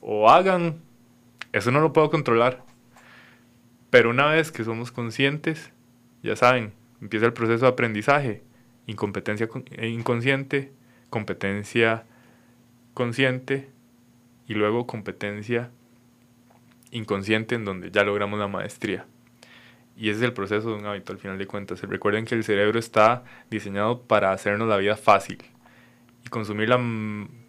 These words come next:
menor cantidad de energía posible, porque,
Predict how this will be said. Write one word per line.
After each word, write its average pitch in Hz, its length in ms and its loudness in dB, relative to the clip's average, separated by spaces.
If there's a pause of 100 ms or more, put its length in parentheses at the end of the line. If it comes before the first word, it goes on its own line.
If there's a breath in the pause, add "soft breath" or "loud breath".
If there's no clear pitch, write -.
(120)
menor 107 400 0
cantidad 113 380 2
de 110 40 0
energía 120 520 0
posible, 143 560 -2 (440 loud breath)
porque, 110 500 -4